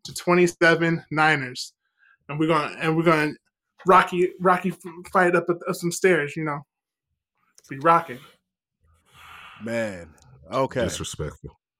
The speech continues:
Speaker 2: So, whew, I, I'm kinda different from both of y'all. See, I think, I think one of these teams is gonna come out in the first half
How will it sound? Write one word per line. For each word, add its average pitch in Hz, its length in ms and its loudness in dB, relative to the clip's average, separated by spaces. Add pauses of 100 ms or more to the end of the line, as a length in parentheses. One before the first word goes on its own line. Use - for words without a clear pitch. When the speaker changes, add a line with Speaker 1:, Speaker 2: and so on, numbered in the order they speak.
(680)
Speaker 2:
So, 104 440 -6 (2250)
whew, 294 300 -4
I, 113 340 -4
I'm 147 120 -2
kinda 170 260 0
different 165 360 -10
from 113 120 -10
both 147 300 0
of 127 40 -8
y'all. 87 280 -12 (1040)
See, - 180 -4
I 165 140 0
think, 180 400 -4 (680)
I 143 120 -8
think 143 220 -4
one 127 180 -4
of 139 80 -6
these 135 180 -6
teams 147 720 -6 (340)
is 107 140 -12
gonna 101 120 -10
come 120 220 -2
out 120 80 -2
in 113 80 -8
the 104 60 -12
first 143 300 -4
half 156 380 -2